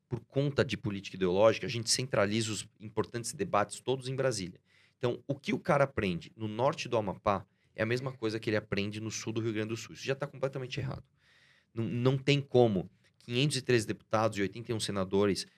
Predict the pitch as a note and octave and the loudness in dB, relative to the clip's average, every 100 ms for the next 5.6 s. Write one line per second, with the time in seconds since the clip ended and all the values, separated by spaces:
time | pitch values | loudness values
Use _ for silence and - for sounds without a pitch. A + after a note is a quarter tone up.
0 | _ A#2+ A2+ A2+ A2+ A#2+ F2+ G2+ A#2 D#3+ | _ 4 4 4 6 6 4 4 4 6
1 | D#3 G2 G#2 A#2 G#2 G2 - A#2+ A#2 G#2 | 6 4 4 4 4 2 4 4 4 0
2 | A2+ A2+ G#2+ A#2+ A#2 A#2 A#2+ A#2 B2 - | 0 2 2 0 0 2 2 0 -4 -2
3 | G#2+ - A#2 - B2+ C3 - C3+ - - | -4 -2 -4 0 0 0 -4 -4 -4 -2
4 | A#2+ F#2 - _ _ _ _ A2 - A#2+ | -2 -2 -8 _ _ _ _ -2 2 4
5 | C3 C3+ - - G#2 | 2 0 -4 -2 -4